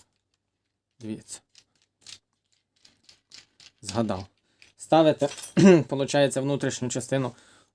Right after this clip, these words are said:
е, рамки, до прикладу, якщо ви складаєте, чи меблі, там, е, де вам потрібно витримати кут дев'яносто градусів. Ставите ось це в, е, внутрішню на краю сторону. І тут ви ставите ось цю штучку.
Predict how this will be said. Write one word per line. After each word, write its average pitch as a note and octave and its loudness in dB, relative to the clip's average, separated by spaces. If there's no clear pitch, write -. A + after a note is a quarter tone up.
е, A#2+ -4
рамки, A#2 -2
до A2+ -6
прикладу, A2 -4
якщо B2 -2
ви B2 -2
складаєте, F3+ 2
чи C3 -2
меблі, D3+ 0
там, C3 -6
е, B2+ -6
де C3 2
вам C3 -2
потрібно B2+ -4
витримати B2 -2
кут C3 -8
дев'яносто A#2 -6
градусів. - -10
Ставите D3 0
ось B2 -10
це A#2+ 0
в, G#2 -4
е, G#2 -4
внутрішню A#2 -4
на C#3+ -4
краю D3 -4
сторону. D#3+ -2
І F3+ -2
тут G3+ -4
ви D#3+ -4
ставите D#3 0
ось B2+ -6
цю - -8
штучку. F#3 -8